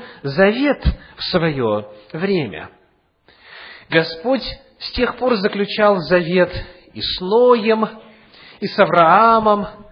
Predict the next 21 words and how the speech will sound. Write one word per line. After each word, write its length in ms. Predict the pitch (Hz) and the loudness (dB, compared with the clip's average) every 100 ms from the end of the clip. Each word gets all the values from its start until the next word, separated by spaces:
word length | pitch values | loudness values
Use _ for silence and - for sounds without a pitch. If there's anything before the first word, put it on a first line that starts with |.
| - - - - - | -20 -20 -20 -20 -18
и 400 | - 220 226 220 208 | -6 -2 0 0 -2
со 180 | - | -2
всеми 640 | 180 - - 262 302 294 277 | -2 -4 -6 -2 0 0 0
людьми, 480 | 262 233 208 220 180 | -2 -2 -2 -2 -4
вступавшими 1200 | - - 160 - - 285 277 - - 202 180 165 | -6 -8 -8 -6 -2 0 0 -4 -4 -4 -2 -4
с 200 | - - | -6 -6
ним 240 | 226 226 | -2 -2
во 160 | 170 233 | 2 0
взаимоотношения. 1200 | 226 220 226 214 208 208 202 - 156 117 107 92 - _ - - - _ | 0 -4 -2 -2 -2 -4 -6 -4 -6 -6 -8 -8 -12 _ -20 -20 -20 _
Господь 600 | 151 - - - 208 202 - - - _ _ _ - | -4 -4 -6 0 0 0 -8 -16 -20 _ _ _ -18
вступал 560 | - - 156 151 151 | -12 -12 -4 -2 -2
в 60 | 139 | -4
завет, 560 | 131 143 127 117 - - - - _ _ _ | -8 -10 -12 -12 -12 -8 -8 -10 _ _ _
в 140 | - 135 | -12 -4
договор, 880 | 127 151 160 135 117 90 82 - - - - | -2 0 -2 -4 -8 -6 -6 -10 -16 -20 -20
в 40 | - | -18
соглашение, 1200 | - 160 170 165 165 - 156 104 82 - - - - _ _ _ _ - | -8 -6 -2 -2 -4 -8 -8 -8 -12 -16 -16 -18 -20 _ _ _ _ -8
или, 180 | 147 156 | -4 -2
говоря 280 | 135 131 123 | -2 -2 -4
современным 540 | - 117 135 185 180 | -6 -8 -6 -4 -4
языком, 640 | 147 135 135 - 143 139 | -4 -6 -8 -6 -6 -8